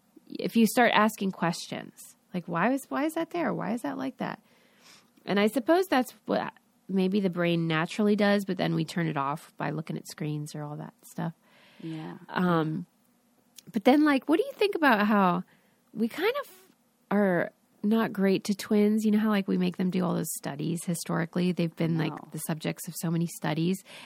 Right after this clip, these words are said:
Speaker 1: And it's been so helpful to science.
Speaker 2: I was just gonna say, I'm so grateful
Speaker 1: Yeah.
Speaker 2: for the w-, ways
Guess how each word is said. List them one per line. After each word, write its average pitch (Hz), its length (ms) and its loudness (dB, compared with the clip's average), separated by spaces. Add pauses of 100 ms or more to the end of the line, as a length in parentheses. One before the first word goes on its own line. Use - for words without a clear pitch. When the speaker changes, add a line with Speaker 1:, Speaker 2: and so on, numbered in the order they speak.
Speaker 1:
And 220 100 4
it's 240 140 0
been 277 220 2 (180)
so 240 200 6
helpful 220 420 2
to 202 120 -2
science. 175 580 0 (120)
Speaker 2:
I 196 100 6
was 180 120 -2
just - 220 -8
gonna 185 140 0
say, 196 160 -2
I'm 160 100 0
so 190 200 -4
grateful 165 600 -4
Speaker 1:
Yeah. 175 360 2
Speaker 2:
for - 60 -16 (120)
the 151 200 -6
w-, - 220 -16 (140)
ways 139 380 -8